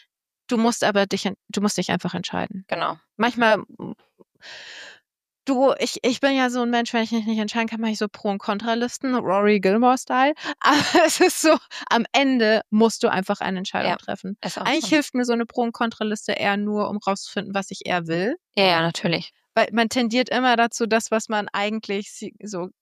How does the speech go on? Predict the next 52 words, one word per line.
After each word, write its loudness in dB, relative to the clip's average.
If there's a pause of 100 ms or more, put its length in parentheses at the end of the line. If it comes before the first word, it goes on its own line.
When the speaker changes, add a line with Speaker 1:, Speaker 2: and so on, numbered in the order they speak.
Speaker 1:
im -6
Geheimen -2
eher 0
will, 0 (260)
positiver -4
zu -14
bewerten. -2
Speaker 2:
Das 4
ist 0
doch 0
genauso, 2
wenn, 0 (140)
äh, 2
wo -4
es -4
dieses -6
Ding 0
gibt, -2
ähm, -2
wenn 0
du 2
eine 0
Münze -2
wirfst -2 (100)
und -4
dann 0
Kopf -6
oder 2
Zahl 2 (260)
mit -4
Speaker 1:
Ja. 2
Speaker 2:
der 2
einen 2
Entscheidung 0
und -2
der 0
anderen 0 (260)
und 0
dann 2
in 2
dem -2
Moment, -4
wo -4
es -6
hoch -6
ist, -4
wo -6
du -2
für -6
das -6
eine -2
hoffst, -8